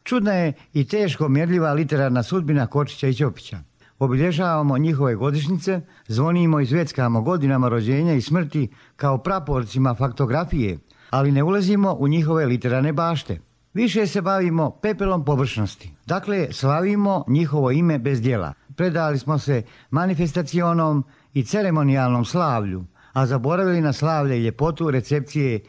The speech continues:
i estetičkog doživljaja, mnogoznačnog i nepročitanog djela. Naše vrijeme je prepoznatljivo po anonimusima, koji se kite zvečkama sa imenima dva velika pisca. Anonimusi zamire Kočiću što nije, na primjer,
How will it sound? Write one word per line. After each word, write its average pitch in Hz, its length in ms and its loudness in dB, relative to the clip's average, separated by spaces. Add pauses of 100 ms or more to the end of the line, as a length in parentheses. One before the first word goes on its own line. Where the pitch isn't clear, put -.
(140)
i 202 140 2
estetičkog 156 640 0
doživljaja, 165 680 0 (380)
mnogoznačnog 127 960 0
i 135 320 0 (120)
nepročitanog 131 720 0
djela. 98 360 -2 (400)
Naše 170 340 0
vrijeme 185 340 2
je 185 100 0
prepoznatljivo 175 760 0
po 160 160 -2
anonimusima, 175 800 0 (380)
koji 147 200 0
se 147 160 0
kite 170 340 0
zvečkama 151 640 0
sa 135 140 -4
imenima 139 440 2
dva 120 220 0
velika 113 360 0
pisca. 147 400 -2 (260)
Anonimusi 151 640 2
zamire 170 480 0
Kočiću 147 520 -4 (280)
što 233 220 -2
nije, 233 180 2
na 208 100 0
primjer, 196 340 0